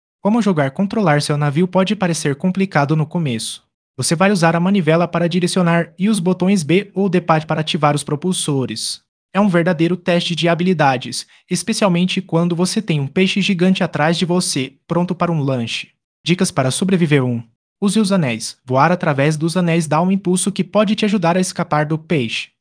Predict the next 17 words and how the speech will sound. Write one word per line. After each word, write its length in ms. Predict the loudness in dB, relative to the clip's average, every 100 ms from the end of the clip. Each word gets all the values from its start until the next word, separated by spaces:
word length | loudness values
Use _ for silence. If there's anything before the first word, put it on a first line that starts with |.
| _ _ 0
Dois. 480 | 4 4 2 -4 _ _ _ -6
Evite 320 | -2 0 0
os 80 | 0
obstáculos. 800 | -2 0 -2 -2 -6 -8 -10 -14 _
Desde 260 | -2 0 0
asteroides 520 | 0 0 0 0 0
até 200 | 0 0
minas 400 | 0 0 0 -2 -6
e 80 |
cogumelos 540 | -4 -2 2 2 2 0
espaciais 520 | -2 -2 0 2 2
gigantes, 640 | 2 2 0 0 -4 -8 _ _
tudo 220 | -2 -2
pode 260 | 0 0 0
ser 200 | -2 0
um 100 | 0
perigo. 480 | 0 -2 -6 -10